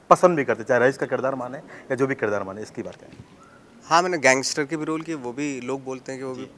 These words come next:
Speaker 2: फपता है, क्या
Speaker 1: जी।
Speaker 2: <laughs> तो क्या बोले।
Speaker 1: जी।
Speaker 2: But अच्छा मज़ा आया,
Speaker 1: जी।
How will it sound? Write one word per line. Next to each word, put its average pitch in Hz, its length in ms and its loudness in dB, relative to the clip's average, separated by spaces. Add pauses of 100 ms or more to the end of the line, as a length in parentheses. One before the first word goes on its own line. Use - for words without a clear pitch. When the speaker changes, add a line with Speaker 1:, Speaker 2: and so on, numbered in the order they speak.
(180)
Speaker 2:
फपता 131 240 -8
है, 127 100 -10 (100)
क्या - 180 -18
Speaker 1:
जी। 117 120 -12
Speaker 2:
<laughs> - 160 -12
तो 156 200 -4
क्या 127 280 -4
बोले। 120 240 -10 (360)
Speaker 1:
जी। 110 120 -16 (180)
Speaker 2:
But 151 140 0
अच्छा 190 320 -4 (100)
मज़ा 139 340 4
आया, 131 180 0 (340)
Speaker 1:
जी। 113 100 -18